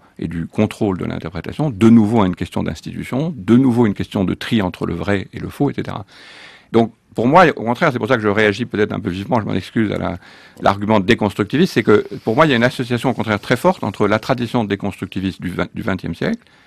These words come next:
qui est, en gros, celle de dire, euh, s'il y a institution, on peut pas lier institution et vérité, en gros, et le fondamentalisme. Parce qu'ils sont d'accord sur ce point. Il faut absolument, on a, si on veut t-,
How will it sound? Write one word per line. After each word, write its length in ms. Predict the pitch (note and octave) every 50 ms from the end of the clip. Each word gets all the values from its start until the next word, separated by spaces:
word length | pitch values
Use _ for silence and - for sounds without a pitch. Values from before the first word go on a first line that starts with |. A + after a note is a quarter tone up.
| _ _ _ _ _
qui 100 | - - -
est, 40 | - -
en 100 | G2 G2
gros, 400 | G2+ F#2 G#2 A#2+ B2 A#2 G2+ - _ - _ _
celle 240 | - - G2 G2 F#2
de 100 | F2+ F#2
dire, 380 | F2+ F2+ F#2 G#2 A2 G#2+ G2 F2 _ _ _ _ - _ _ _ _ _ -
euh, 640 | E2+ F2 F#2 F2 E2+ F2 E2+ E2+ E2+ F2+ F2+ E2+ E2+
s'il 220 | F2 - - - A#2+
y 40 | B2
a 40 | A2+
institution, 720 | A2 G2 - G#2+ G2 - G2 F#2 - - A2 G#2+ G#2+ F#2+
on 60 | F2
peut 100 | D#2 -
pas 220 | F#2 - G#2 G2 F#2+
lier 420 | F#2+ - G#2+ F#2+ F#2 G#2 A#2+ B2
institution 540 | G#2 G2 G2 - G2+ F#2+ G2+ F#2 - G#2+ G2
et 20 |
vérité, 460 | E2 F2+ E2 F2+ E2+ _ - G#3 F#3+ _ _
en 60 | - F2+
gros, 240 | F2+ G#2 G3 F#3+ _ _ - - - - - _ _
et 80 | - D#3
le 60 | D3+
fondamentalisme. 600 | B2 A#2 G#2 G2+ G2 G2+ - B2 - - - - _ _ _ _ _ _
Parce 140 | G#2 -
qu'ils 280 | - - - - - A#2+
sont 140 | - A#2+ A2
d'accord 260 | G2+ F#2+ - G2 -
sur 140 | - G#2 F#2
ce 80 | -
point. 220 | A#2 A#2+ E2+ G2 - _ _ _ _ _ _
Il 120 | - A#2 -
faut 240 | - - C#3+ - _ -
absolument, 580 | C#3+ - - - G#2+ F#2+ F#2 G#2 B2+ D#3+ G3 _ _ _ _ _ _
on 120 | G2 G2
a, 180 | F#2 - G#2+ - - - _ _ _ _ _ _ _
si 200 | _ - - -
on 80 | G#2 G2
veut 240 | F#2 F2+ A#2+ C3+ A#2+
t-, 100 | -